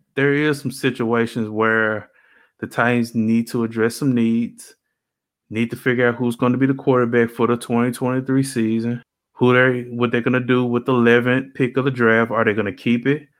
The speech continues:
Are they gonna try to trade up? Are they gonna try to trade down to get more picks?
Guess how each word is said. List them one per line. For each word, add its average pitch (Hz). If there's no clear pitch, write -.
Are -
they 110
gonna 110
try 110
to 107
trade 104
up? 139
Are 104
they 110
gonna 110
try 107
to 107
trade 107
down 113
to 113
get 110
more 110
picks? 139